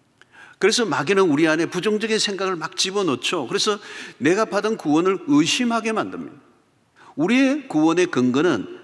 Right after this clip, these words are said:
하나님께서 우리를 위하여 마련해 주신 그 구원의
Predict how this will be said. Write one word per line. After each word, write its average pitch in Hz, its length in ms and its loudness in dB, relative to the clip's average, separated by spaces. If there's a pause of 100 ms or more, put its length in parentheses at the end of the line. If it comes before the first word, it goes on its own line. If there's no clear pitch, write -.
(140)
하나님께서 214 1300 -2 (120)
우리를 147 460 0
위하여 127 500 0 (300)
마련해 175 640 0
주신 151 540 0 (260)
그 214 160 -4
구원의 147 840 2